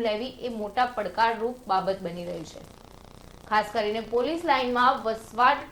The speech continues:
કરતી મહિલાઓ માટે, કારણ કે તેમની દિવસની જવાબદારીઓ વધુ હોય છે. આ સમસ્યાનો ઉકેલ લાવવા માટે સંધ્યા ગેહલોતે પોતાના પોલીસ લાઇનની અંદર જ વર્કશોપ શરૂ કરાવી,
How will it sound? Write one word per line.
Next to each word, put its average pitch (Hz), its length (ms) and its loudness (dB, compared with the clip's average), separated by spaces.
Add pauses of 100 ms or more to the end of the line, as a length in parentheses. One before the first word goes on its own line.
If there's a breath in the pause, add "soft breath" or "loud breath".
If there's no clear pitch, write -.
(200)
કરતી 233 460 0
મહિલાઓ 208 420 0
માટે, 220 240 0 (380)
કારણ 339 440 6
કે 294 140 0 (220)
તેમની 247 500 -2
દિવસની 262 580 -4
જવાબદારીઓ 214 680 2
વધુ 185 240 -2
હોય 165 180 -6
છે. - 140 -8 (240)
આ - 160 -12
સમસ્યાનો 240 640 -2
ઉકેલ 262 320 0
લાવવા 226 320 2
માટે 233 240 0 (480 loud breath)
સંધ્યા 294 440 4
ગેહલોતે 254 520 2 (260)
પોતાના 277 600 0 (460)
પોલીસ 302 380 4
લાઇનની 254 440 0 (220)
અંદર 240 260 2
જ 214 220 4
વર્કશોપ 247 420 -2 (300)
શરૂ 208 260 -2
કરાવી, 180 340 -4